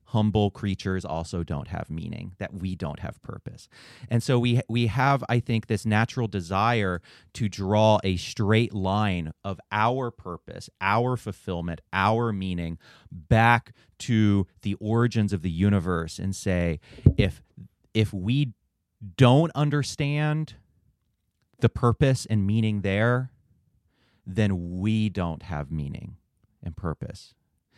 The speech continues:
As if what we believe about the universe fundamentally changes it. As if, but the, the universe is what it is, regardless of what we believe about it. So,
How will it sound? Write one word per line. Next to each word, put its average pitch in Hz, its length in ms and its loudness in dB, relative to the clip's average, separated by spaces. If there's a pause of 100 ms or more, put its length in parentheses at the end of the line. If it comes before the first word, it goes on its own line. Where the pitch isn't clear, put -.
(560)
As 127 180 6
if 156 200 4
what 123 160 4
we 123 160 4
believe 123 320 2
about 107 260 0
the 104 80 -4
universe 95 480 0
fundamentally 85 640 -4
changes 71 400 -8
it. - 160 -12 (160)
As 95 200 0
if, 107 280 2 (380)
but 127 220 6 (680)
the, 110 420 6
the 120 140 6
universe 151 460 8
is 143 160 4
what 131 160 2
it 117 100 0
is, - 380 -6 (160)
regardless 120 640 6
of 90 80 -6
what 87 120 -2
we 85 100 -4
believe - 300 -10
about - 200 -14
it. - 120 -18 (500)
So, 120 680 4